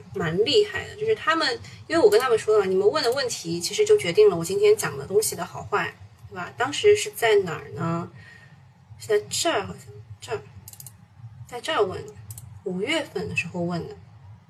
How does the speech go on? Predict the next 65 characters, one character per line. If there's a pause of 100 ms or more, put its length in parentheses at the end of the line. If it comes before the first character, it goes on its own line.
(140)
对
吧？ (800)
五
月
的
哪
一
个？ (240)
就
这
个
是
这
个
位
置，
我
说
你
这
个
位
置
真
的
是
一
个
非
常
优
秀
的
买
二， (720)
但
是
如
果
你
看
好
它
的
话， (160)
涨
上
去 (180)
就
再
跌
回
来
才
是
一
个
真
的 (200)
很
好
的
类
二
买。